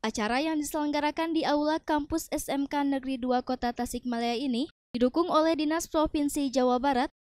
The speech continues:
B M P S Provinsi Jawa Barat, dan Okayama Institute of Language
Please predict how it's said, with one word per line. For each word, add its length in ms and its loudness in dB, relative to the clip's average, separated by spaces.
B 160 0
M 80 0
P 80 0
S 240 0
Provinsi 560 2
Jawa 240 4
Barat, 320 0
dan 320 2
Okayama 560 2
Institute 640 -2
of 160 0
Language 800 0